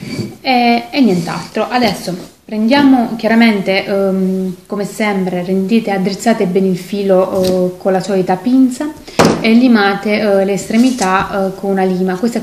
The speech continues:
una lima per unghie. Allora, adesso, mm, prendete la pinza a punte tonde e incominciate come al solito a fare, mm,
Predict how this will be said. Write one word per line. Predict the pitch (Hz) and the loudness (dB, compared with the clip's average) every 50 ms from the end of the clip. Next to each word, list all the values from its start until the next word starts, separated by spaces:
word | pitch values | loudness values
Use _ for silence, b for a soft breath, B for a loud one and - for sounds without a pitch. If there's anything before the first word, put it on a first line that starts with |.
| - - | -6 -6
una | 196 190 196 196 | -4 -2 -2 -2
lima | 196 185 185 185 | -2 0 -2 -2
per | 180 - 190 185 | -2 -2 -2 -2
unghie. | 185 180 180 185 185 180 185 185 202 - B B B B B B B B B B B B B B _ _ | 0 0 0 0 0 0 -2 -4 -6 -10 B B B B B B B B B B B B B B _ _
Allora, | - 247 240 220 196 180 175 180 185 - - - _ _ - | -4 0 0 0 0 0 -2 -2 -6 -8 -10 -14 _ _ -8
adesso, | 247 240 214 196 175 - - 214 185 - - - 226 | -4 -2 -2 -2 -2 -4 -4 -6 -6 -6 -2 0 0
mm, | 208 202 196 196 196 | 0 0 -2 -4 -4
prendete | 202 220 233 254 247 240 | 0 2 2 2 4 2
la | 202 202 - | 0 -2 -2
pinza | - 220 214 214 202 190 - - 190 185 - | -2 0 2 2 2 0 -2 -4 -6 -6 -6
a | 190 180 - | -8 -8 -10
punte | - 208 196 190 185 208 226 | -8 -6 -4 -4 -4 -4 -2
tonde | 226 277 269 269 262 262 262 269 285 277 - - | 0 2 4 6 6 6 6 4 4 0 -2 -2
e | 254 233 | 0 4
incominciate | 233 233 226 247 240 262 254 240 233 226 202 196 190 190 - 220 214 214 | 4 4 6 6 4 6 6 4 4 2 0 0 0 -2 -2 -2 -4 -4
come | - 208 214 | -4 -2 -2
al | 247 247 | -2 -2
solito | - 226 202 185 190 190 226 | 0 0 2 2 2 0 -2
a | 214 | -6
fare, | - - 208 190 190 196 196 202 | -4 -2 -2 -2 0 0 -2 -2
mm, | 202 214 202 196 196 190 190 196 190 196 196 | -2 -4 -4 -4 -2 -4 -4 -4 -4 -4 -4